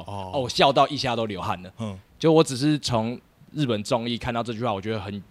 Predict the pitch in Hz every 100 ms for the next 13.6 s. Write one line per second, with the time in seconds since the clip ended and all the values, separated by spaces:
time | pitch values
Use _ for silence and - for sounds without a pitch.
0 | _ 127 117 127 101 92 123 95 113 139
1 | 107 104 117 92 - 107 95 - _ _
2 | - 156 208 170 214 160 123 113 160 165
3 | 151 175 131 135 139 - _ _ - 120
4 | 151 147 135 - 143 143 120 156 127 -
5 | 127 110 127 131 113 _ 95 160 151 135
6 | 143 120 - - - - - - - _
7 | - - 120 170 - 147 - 190 113 -
8 | 175 262 208 208 214 151 131 110 139 190
9 | - - - - - - 175 185 202 214
10 | 147 139 117 117 151 139 147 123 104 98
11 | 95 - 113 101 - _ _ - 196 156
12 | 139 127 107 101 113 135 107 - 107 92
13 | 117 117 120 127 113 104